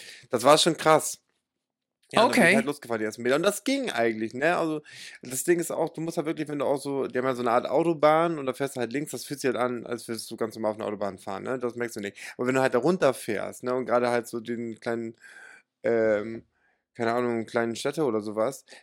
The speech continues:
Speaker 1: da musst du halt dir wirklich die ganze Zeit auch wirklich einreden, "Hey, denk dran, Linksverkehr und du musst dich links halten und du musst halt die ganze Zeit umdenken." Das ist echt schwierig.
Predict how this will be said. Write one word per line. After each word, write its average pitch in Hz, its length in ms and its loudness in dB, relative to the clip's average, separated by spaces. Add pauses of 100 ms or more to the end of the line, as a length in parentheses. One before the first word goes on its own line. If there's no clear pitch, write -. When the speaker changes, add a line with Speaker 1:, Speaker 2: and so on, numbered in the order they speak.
Speaker 1:
da 127 100 4
musst 147 200 2
du 151 60 2
halt 131 200 2 (200)
dir 131 140 2
wirklich 156 220 -6
die 127 120 -10
ganze 147 340 -2
Zeit 147 280 2
auch 123 160 -4
wirklich 131 240 -10
einreden, 135 420 -2
"Hey, 131 120 -2
denk 151 220 0
dran, 143 200 2
Linksverkehr 160 800 2
und 131 240 -4
du 123 60 -12
musst 131 220 -6
dich 123 80 -12
links 160 260 0
halten 147 320 0
und 131 80 -6
du 127 60 -8
musst 135 140 -8
halt 139 80 -4
die 139 40 2
ganze 139 160 -2
Zeit 139 80 -8
umdenken." 143 240 2
Das 117 140 -6
ist - 180 -10
echt 151 220 -4
schwierig. - 500 -8